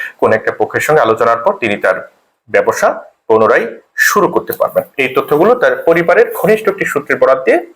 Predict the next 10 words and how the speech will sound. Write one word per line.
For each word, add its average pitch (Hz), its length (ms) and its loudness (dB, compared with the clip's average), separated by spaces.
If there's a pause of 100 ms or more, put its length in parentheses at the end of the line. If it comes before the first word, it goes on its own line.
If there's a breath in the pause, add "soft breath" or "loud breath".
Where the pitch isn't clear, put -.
(260)
বণিক 165 240 0
বার্তা - 200 -2
বলছে। - 300 -6 (640 loud breath)
এখন 214 340 0
সাবেক 214 360 0
পররাষ্ট্র 190 420 0
প্রতিমন্ত্রী 185 800 0
শাহরিয়ার 147 460 2
আলমও 147 300 2
কিন্তু 151 480 0